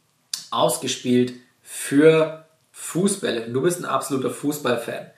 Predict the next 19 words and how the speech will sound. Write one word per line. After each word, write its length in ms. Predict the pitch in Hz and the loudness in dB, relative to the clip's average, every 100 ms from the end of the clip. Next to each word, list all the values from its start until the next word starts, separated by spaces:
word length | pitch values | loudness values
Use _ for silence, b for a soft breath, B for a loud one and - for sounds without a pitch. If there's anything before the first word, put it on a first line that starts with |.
| B B B | B B B
So, 140 | - | -6
jetzt 140 | 123 | -6
klickst 260 | - 190 190 | 2 2 4
du 60 | 156 | 2
auf 80 | |
diese 220 | 151 123 123 | 0 0 4
Werbeanzeige 840 | 135 151 127 120 117 123 123 131 | 6 8 6 4 2 2 2 0
und 140 | 127 120 | -2 -4
wirst 200 | 120 123 | -2 2
weitergeleitet 680 | 123 147 135 123 117 127 | 2 2 0 -2 -2 -4
auf 200 | - - | -4 -4
einen 100 | 123 | -6
Store, 540 | - - 127 120 120 B B B _ - | -8 0 4 4 2 B B B _ -10
wo 160 | 120 | -4
es 120 | 127 | -4
neben 340 | 135 151 185 156 | 2 4 4 0
Fußbällen 720 | - 180 208 - 135 135 135 B B - | -2 2 2 2 2 4 2 B B -4
gibt's 260 | 147 - | -2 0
irgendwie, 600 | 147 139 123 131 131 - | 0 0 2 2 2 -2